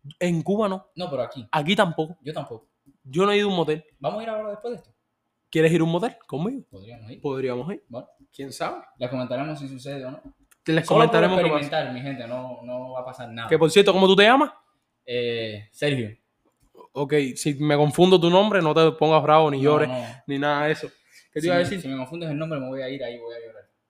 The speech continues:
Speaker 1: ¿Qué tú, qué te iba a decir? Que yo no, a mí me, nunca me ha hecho falta ir, irme para ningún lugar así,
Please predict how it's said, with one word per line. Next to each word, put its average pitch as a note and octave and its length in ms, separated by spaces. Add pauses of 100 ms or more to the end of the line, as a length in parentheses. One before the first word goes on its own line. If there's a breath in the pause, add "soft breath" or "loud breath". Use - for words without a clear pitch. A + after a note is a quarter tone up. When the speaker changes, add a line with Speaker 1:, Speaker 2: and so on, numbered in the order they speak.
(140)
Speaker 1:
¿Qué D#3 120
tú, E3+ 180
qué D#3+ 80
te D#3 60
iba F3+ 80
a F3+ 40
decir? F3 120
Que D3 120
yo D#3 140
no, F3 200
a D3 60
mí E3+ 100
me, F#3+ 160
nunca F#3 240
me F3+ 80
ha F3+ 80
hecho F3+ 160
falta F3+ 300
ir, E3+ 300
irme F3+ 200
para D#3+ 120
ningún D3+ 260
lugar E3+ 260
así, F3+ 240